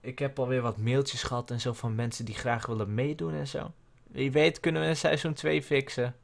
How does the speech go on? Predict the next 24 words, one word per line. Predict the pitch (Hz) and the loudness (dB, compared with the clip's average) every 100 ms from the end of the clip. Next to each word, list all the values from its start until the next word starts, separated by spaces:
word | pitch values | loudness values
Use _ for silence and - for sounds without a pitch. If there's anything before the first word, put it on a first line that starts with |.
| _ _ _ | _ _ _
Hangt | 127 131 | 0 4
allemaal | 151 160 151 | 4 4 4
ook | 147 160 | 2 2
een | |
beetje | 156 147 | 0 0
van | - 160 | -2 -2
jullie | 170 175 | 0 6
af. | - - - - - - - | 6 4 -4 -16 -16 -20 -10
Support | - 135 143 143 135 - - - - | -8 0 8 8 8 4 -14 -20 -16
de | 123 117 | -6 0
serie. | - 147 151 151 - - _ - - | 4 6 6 2 -4 -20 _ -8 4
Eh, | 135 123 117 107 92 - - - - - - - - - | 8 10 8 6 2 -10 -20 -20 -20 -20 -20 -20 -20 -18
stuur | - 110 - 147 151 135 - - - | -4 -2 6 8 10 8 4 -6 -8
de | 127 | 4
afspeellijst, | 113 127 - 131 120 117 110 - | 6 6 4 4 8 6 4 4
kan | 123 | 6
je | |
op | 120 | 6
mijn | 117 | 4
kanaal | 120 113 113 | 2 6 6
vinden, | 107 113 107 104 101 | 6 0 0 0 0
naar | 104 104 | 2 4
andere | 101 120 113 | 4 4 2
mensen. | 104 95 - 95 87 | 0 0 -2 -6 -8